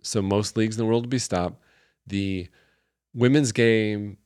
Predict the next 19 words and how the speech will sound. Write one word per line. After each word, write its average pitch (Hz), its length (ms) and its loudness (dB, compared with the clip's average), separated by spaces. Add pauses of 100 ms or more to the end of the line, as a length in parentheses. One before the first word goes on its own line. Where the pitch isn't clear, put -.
(720)
which 117 220 -4
has 98 180 -4
been 113 400 2
huge 95 420 -4
in 98 80 -6
the 98 80 -6
U 95 100 -2
S 90 100 -6
for - 160 -8
a 85 80 -2
while, 98 680 -6 (840)
no, 104 200 -6
I 98 60 -6
feel 127 180 -4
like 117 120 -4
in 107 60 -6
the 101 80 -6
last 107 440 -6 (760)
cycle, 98 680 -6